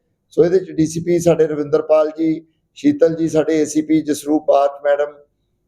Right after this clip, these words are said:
ਏ ਡਿਵੀਜ਼ਨ ਐਸ ਐਚ ਓ ਅਮਨ ਔਰ ਜਿਹੜੇ ਕੋਟ ਖਾਲਸਾ ਇੰਚਾਰਜ ਗੁਰਜੀਤ ਔਰ ਗੁਰਜਿੰਦਰ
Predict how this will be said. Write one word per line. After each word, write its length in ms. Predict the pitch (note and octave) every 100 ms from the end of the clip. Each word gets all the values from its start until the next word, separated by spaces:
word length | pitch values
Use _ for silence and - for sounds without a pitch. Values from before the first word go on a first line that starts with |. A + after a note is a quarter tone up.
| _
ਏ 100 | C#3
ਡਿਵੀਜ਼ਨ 380 | C#3+ D3+ D#3 E3+
ਐਸ 220 | D#3 -
ਐਚ 200 | D3+ B2+
ਓ 200 | D3+ D3+
ਅਮਨ 300 | D3 D3+ D#3 D#3 _ _ _ _ _ _ _ _ -
ਔਰ 200 | C3 C3+ C#3 C#3 C3+ C3+ B2+
ਜਿਹੜੇ 340 | - C#3+ C#3+ C#3
ਕੋਟ 340 | C#3 C#3 C#3
ਖਾਲਸਾ 380 | C#3+ C#3 C#3 D3+
ਇੰਚਾਰਜ 360 | C#3+ C3+ C#3 C3+
ਗੁਰਜੀਤ 600 | C3+ B2+ C3 C#3+ D3+ -
ਔਰ 140 | C#3+
ਗੁਰਜਿੰਦਰ 640 | C3 C3+ B2+ C3+ C#3 D3